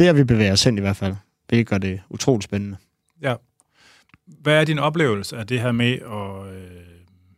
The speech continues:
Speaker 2: at lave dagsformsjusteringer ud fra træningsparathed? I forhold til ikke at gøre det. Altså, det, det er altid, når man laver et træningsprogram, så er det altid et spørgsmål om, hvor mange frihedsgrader skal der være, fordi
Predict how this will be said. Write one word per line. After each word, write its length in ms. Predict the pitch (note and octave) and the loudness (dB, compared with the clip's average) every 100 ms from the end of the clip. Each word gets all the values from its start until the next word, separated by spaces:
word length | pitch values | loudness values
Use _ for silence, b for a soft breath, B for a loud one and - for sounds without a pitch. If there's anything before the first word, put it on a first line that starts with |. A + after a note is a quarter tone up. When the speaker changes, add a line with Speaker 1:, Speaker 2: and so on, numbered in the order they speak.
| _ _ _ _ _ _ _ _ _ _ - G#2+ G#2 | _ _ _ _ _ _ _ _ _ _ -8 -6 -6
Speaker 2:
at 80 | F#2+ C#3+ A2 | -8 -14 -14
lave 320 | G#2 G2+ G2+ | -8 -6 -4
dagsformsjusteringer 960 | A2 A#2 - G#2+ F#2 G2 A#2 F#2 F2+ F2 G#2 E3 | -2 -2 0 -2 -2 -8 -8 -8 -8 -14 -18 -20
ud 140 | A2+ | -18
fra 180 | - G2 | -14 -14
træningsparathed? 760 | - G#2+ A2 - F#2+ F#2 G2 F#2+ _ _ _ _ _ _ _ _ _ _ _ _ | -10 -12 -12 -14 -14 -14 -16 -20 _ _ _ _ _ _ _ _ _ _ _ _
I 100 | - | -14
forhold 260 | A#2+ A2+ G#2+ | -2 0 0
til 120 | A#2 | -2
ikke 100 | A2+ | -6
at 60 | G#2+ | -4
gøre 140 | G2+ | -4
det. 120 | G2 F#2+ | -6 -10
Altså, 160 | B2 A#2+ | -4 -2
det, 140 | A#2 A#2 A#2 | 0 -2 0
det 20 | |
er 60 | C3+ | 0
altid, 220 | C#3 C#3+ | 0 -4
når 80 | A#2+ | -2
man 100 | B2 | 2
laver 140 | C#3+ | 2
et 60 | D3 | 2
træningsprogram, 600 | D3 C#3+ - A2 G#2+ G#2+ | 0 -2 -2 -2 -2 -2
så 100 | B2+ | 0
er 40 | |
det 60 | B2 | 0
altid 200 | B2 C3+ | -2 -4
et 40 | |
spørgsmål 500 | - C3 A#2+ B2+ G2 | -2 -2 -2 -4 -6
om, 120 | G#2+ A#2 | -4 -6
hvor 300 | - C#3 G#2+ | -10 -6 -4
mange 220 | A2 B2 | -4 -6
frihedsgrader 720 | - C#3+ C#3 - F2 F2+ G#2 | -4 -4 -2 -6 -8 -8 -10
skal 200 | - G#2 | -10 -10
der 60 | F#2+ | -10
være, 260 | G2 A2 | -10 -10
fordi 380 | - G#2+ G#2 G#2+ | -6 -6 -4 -8